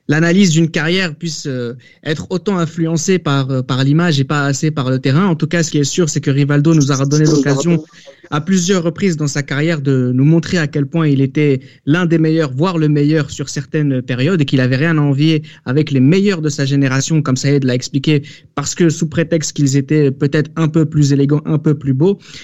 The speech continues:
Ce qui est sûr, en tout cas, c'est que j'espère qu'on nous, vous aura donné l'occasion, euh, la, l'envie de redécouvrir, euh, ce joueur. Merci Nams, merci Samuel.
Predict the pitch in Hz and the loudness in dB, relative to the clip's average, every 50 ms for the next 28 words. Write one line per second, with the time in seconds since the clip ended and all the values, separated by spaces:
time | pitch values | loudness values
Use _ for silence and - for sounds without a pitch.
0 | - - - - 160 160 151 - 190 170 160 156 156 160 151 175 175 165 - 160 | -16 -14 -4 0 2 2 2 2 0 0 0 -2 -2 -4 -2 -2 -2 -2 -2 -6
1 | 147 - 147 139 131 139 139 - 175 151 156 - 147 143 131 139 151 135 131 127 | -6 -2 -2 -2 -2 -2 -4 -4 -4 -4 -2 0 0 0 0 -2 -2 -2 0 0
2 | 139 131 135 143 139 147 156 160 165 160 156 151 156 156 151 147 139 - 147 135 | 0 2 2 2 2 2 4 4 4 4 2 2 2 0 0 0 0 0 0 0
3 | 127 120 120 123 131 - 139 156 175 190 170 180 202 208 185 - - - - - | 0 0 -2 -2 0 2 2 2 2 2 2 2 2 2 0 0 -6 -18 -14 -6
4 | 139 139 151 143 156 151 151 151 151 156 143 147 160 160 147 135 127 123 120 - | -2 0 0 2 2 2 0 0 0 -2 0 0 2 2 2 2 0 0 0 -2
5 | - 131 - 143 131 143 156 196 185 160 156 151 156 - - 180 170 175 170 151 | -4 -2 -2 0 2 2 2 2 2 0 0 -2 -2 -4 -4 -2 -2 -2 -2 -2
6 | - - 156 156 156 - 170 - 156 143 147 156 185 190 180 | -4 -4 -6 -4 -4 -6 -4 -2 0 0 0 0 0 0 -2